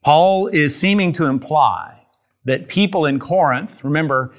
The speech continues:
he had gone there and been accused of some things, been, uh, harassed and, and mistreated. And I think he's saying, "Do I need to give you my resume, really? Do I need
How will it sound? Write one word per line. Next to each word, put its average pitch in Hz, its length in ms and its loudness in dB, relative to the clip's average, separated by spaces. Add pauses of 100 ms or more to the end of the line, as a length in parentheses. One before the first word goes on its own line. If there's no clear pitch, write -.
he 160 120 0
had 135 140 0
gone 147 300 2
there 143 320 -2
and 123 240 -4
been 135 140 -2
accused 175 500 -2
of 147 100 -2
some 139 200 -4
things, 139 500 -4
been, 123 320 -6
uh, 117 260 -4 (380)
harassed 160 800 -2 (260)
and, 131 360 0
and 131 180 -2
mistreated. 147 760 0 (140)
And 143 320 -2
I 139 140 0
think 160 180 -2
he's 156 180 -2
saying, 151 440 -2 (120)
"Do 170 140 2
I 160 140 4
need 160 280 0
to 190 60 0
give 170 220 -4
you 180 80 -2
my 156 100 2
resume, 160 640 -2
really? 156 420 -2 (160)
Do 139 100 0
I 135 100 4
need 165 500 0